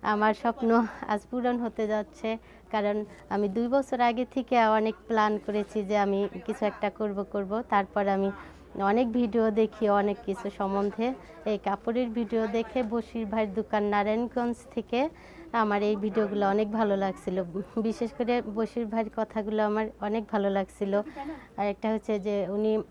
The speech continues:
একটা আশ্বাস দিচ্ছে গ্রাহকদের জন্য যে, আহ, যে কোনো প্রোডাক্ট থেকে আমরা কাপড় নিতে পারবো, প্লাস যদি না বিক্রি করতে পারি তো চেঞ্জ করে অন্যটা নি-, মানে নিতে পারবো, নিয়ে বিক্রি করতে পারবো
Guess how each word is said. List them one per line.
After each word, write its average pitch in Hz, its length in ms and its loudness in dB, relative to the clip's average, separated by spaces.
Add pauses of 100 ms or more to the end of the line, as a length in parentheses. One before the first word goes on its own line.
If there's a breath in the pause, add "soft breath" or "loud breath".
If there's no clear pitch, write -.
(380)
একটা 233 300 4
আশ্বাস 269 360 4 (120)
দিচ্ছে 185 380 0 (360 loud breath)
গ্রাহকদের 190 680 0 (220)
জন্য 196 360 2
যে, 196 200 2
আহ, - 600 -4
যে 202 180 2
কোনো 226 220 2
প্রোডাক্ট 220 480 -2
থেকে 220 220 0
আমরা 202 240 2
কাপড় 220 320 0
নিতে 220 220 0
পারবো, 202 440 0 (560 loud breath)
প্লাস 196 280 2 (220)
যদি 220 200 0
না 208 180 4
বিক্রি 226 300 -4
করতে - 280 -2
পারি 226 240 -2
তো 240 80 -2
চেঞ্জ 233 380 0
করে 240 180 2
অন্যটা 226 400 2
নি-, 196 160 0 (440)
মানে 190 340 0
নিতে 202 260 0
পারবো, 180 300 0
নিয়ে 190 240 2
বিক্রি 208 300 -6
করতে 196 280 -10
পারবো 170 380 -4